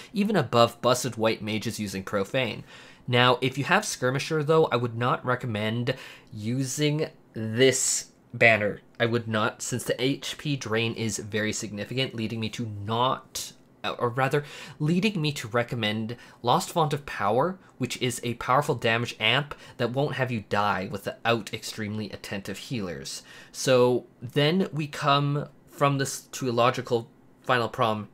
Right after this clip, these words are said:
is, what if you do have two Lost Rends in the Alliance already, and you aren't paranoid like me about someone missing a Lost Rend, and what do you do?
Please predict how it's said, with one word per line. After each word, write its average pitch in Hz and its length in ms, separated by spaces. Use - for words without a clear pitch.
is, 113 280
what 131 280
if 208 120
you 208 100
do 139 200
have 127 180
two 139 160
Lost 165 300
Rends 123 260
in 131 80
the 139 120
Alliance 107 340
already, 107 420
and 120 100
you 120 140
aren't 196 280
paranoid 127 420
like 104 200
me 104 280
about - 460
someone 107 360
missing 123 300
a 101 60
Lost 98 300
Rend, 110 280
and 131 680
what 156 240
do 180 80
you 175 80
do? 233 260